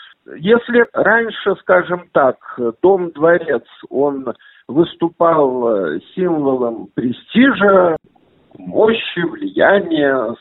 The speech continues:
состоятельности, солидности, то сейчас как-то это все, э,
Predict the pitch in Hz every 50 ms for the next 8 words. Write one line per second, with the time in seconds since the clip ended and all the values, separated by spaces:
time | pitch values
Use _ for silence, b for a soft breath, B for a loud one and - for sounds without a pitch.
0 | _ - - _ - - 76 87 110 151 214 220 - - 190 - - 151 - -
1 | _ - 143 143 131 - _ _ - - - 85 131 190 214 - 196 180 175 170
2 | _ - - 160 156 B B B B B B B B 156 147 - - 156 - -
3 | 285 294 294 285 - - 170 - - - 226 202 202 - - 190 175 - - -
4 | - - 190 190 190 185 175 - b b b b _ _ _ - - - - 57
5 | 62 64 65 64 76